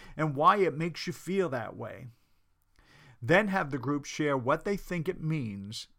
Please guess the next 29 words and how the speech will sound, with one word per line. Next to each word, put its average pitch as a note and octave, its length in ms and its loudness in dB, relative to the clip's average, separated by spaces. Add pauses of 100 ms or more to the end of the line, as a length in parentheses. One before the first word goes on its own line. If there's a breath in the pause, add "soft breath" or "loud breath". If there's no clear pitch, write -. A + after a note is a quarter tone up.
to B2+ 100 -4
be B2 200 -2
a A2+ 60 -4
man C#3 520 -2
or C3 200 -6
a A#2+ 80 -2
woman B2 400 -4
after G#2 280 -10
God's G#2+ 400 -6
own G#2+ 220 -6
heart. C#3+ 400 -4 (2500 loud breath)
Before G#3+ 440 8
reading F3+ 380 4
the C3+ 80 0
second A3 520 0
bullet A#2 320 -6
point, A#2 340 -4 (120)
have C#3+ 300 0
someone C#3 380 -2
in C3+ 120 -2
the B2+ 60 -4
group B2+ 380 -2
read B2 400 -4 (120)
Exodus E3+ 560 -2
twenty-three, C3+ 720 -2
verses A#2+ 480 -4
twenty-nine C3+ 680 -2
to A#2+ 100 -6
thirty. A#2 560 -4